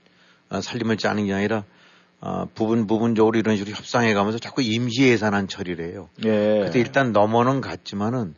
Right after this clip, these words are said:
Speaker 2: 예.
Speaker 1: 그것도 이제 일 년 내내 뭐 다음 회계년도 쓰는 돈이 확보된 게 아니라 이제 한 달 반 정도
Speaker 2: 음.
Speaker 1: 우선 그것만 때우고
Speaker 2: 네.
Speaker 1: 그다음에 또 계속 얘기하자.
Speaker 2: 음.
Speaker 1: 지금 이런 식이 돼버렸죠.
Speaker 2: 네.
Speaker 1: 그래서 이제 하원에서, 아, 민주당 쪽이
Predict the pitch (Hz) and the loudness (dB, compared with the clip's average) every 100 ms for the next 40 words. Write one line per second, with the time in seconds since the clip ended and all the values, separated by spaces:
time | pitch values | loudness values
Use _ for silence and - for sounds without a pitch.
0 | 85 87 76 62 110 - 113 117 107 101 | -14 -14 -14 -6 -6 -2 -2 0 0 2
1 | 113 107 101 104 104 95 95 92 90 90 | 2 4 2 2 0 -2 -4 -4 -6 -10
2 | 90 - 101 107 107 107 101 92 90 117 | -16 0 2 2 2 2 0 -4 -8 -4
3 | 110 98 92 87 101 104 101 - - 117 | -4 -4 -8 -8 -4 -4 -6 -10 -4 -2
4 | 104 98 92 98 104 - _ _ _ _ | 0 -2 -4 -6 -10 -14 _ _ _ _
5 | - - 131 120 98 107 107 101 98 95 | -8 -2 2 4 4 2 2 0 0 -2
6 | 87 73 _ _ 104 95 85 80 76 - | -4 -6 _ _ -14 -12 -14 -20 -20 -6
7 | 113 90 113 113 107 95 117 113 107 101 | -4 -2 2 4 4 0 2 4 4 2
8 | 131 123 104 104 104 110 - 104 107 90 | 0 2 0 2 0 -4 -6 -4 -2 -4
9 | 90 98 90 90 80 _ 98 95 92 113 | -4 -2 -2 -6 -10 _ -12 -8 -4 -2
10 | 104 117 113 135 113 98 87 82 - - | 2 2 2 0 0 0 -2 -8 -12 -12
11 | 80 101 95 92 85 78 - _ - 92 | -8 -6 -6 -8 -12 -18 -20 _ -10 -8
12 | 90 78 - 98 104 101 98 87 98 95 | -6 -8 0 2 4 2 0 0 0 0
13 | 87 85 - _ _ _ _ _ 85 90 | -2 -8 -18 _ _ _ _ _ -10 -8
14 | 90 113 107 110 104 - 104 98 95 95 | -2 -2 2 2 0 0 0 2 0 -4
15 | 95 87 | -6 -6